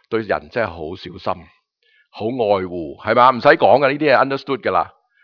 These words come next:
然後呢，就吹一口氣，即係一種好，好精細嘅去做，喺個咁嘅 imagery 啊，又包括即係語帶相關，神嘅靈充滿，神亦都係一個藝術家，好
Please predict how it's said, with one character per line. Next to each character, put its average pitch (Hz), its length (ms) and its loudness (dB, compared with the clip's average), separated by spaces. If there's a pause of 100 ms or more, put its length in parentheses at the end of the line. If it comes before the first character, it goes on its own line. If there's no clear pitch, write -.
(120)
然 123 180 -4
後 131 60 4
呢， 160 100 2
就 113 160 0 (640)
吹 160 160 4
一 165 40 8
口 131 260 4
氣， 120 140 -2
即 147 100 -4
係 131 100 2
一 120 40 -2
種 139 180 -8
好， 104 140 -6 (640)
好 117 240 -4
精 160 320 -4
細 120 220 2 (120)
嘅 95 160 -6
去 92 80 -10
做， 85 180 -8 (300)
喺 143 120 -6
個 143 100 -2
咁 101 340 -6
嘅 147 140 -4
imagery 87 720 -8
啊， 76 60 -8 (500)
又 104 120 -8
包 151 240 6
括 120 180 -8 (420)
即 - 80 -12
係 107 360 -4
語 107 240 -12
帶 120 200 6
相 131 280 -2
關， 127 240 2
神 95 220 -6
嘅 113 80 -2
靈 80 460 -8
充 127 280 -12
滿， 85 200 -14 (320)
神 95 180 -6
亦 98 80 -10
都 123 160 -4
係 104 160 -4
一 104 100 -4
個 107 100 -2
藝 85 220 -6
術 85 180 -14
家， 101 260 -2
好 - 440 -14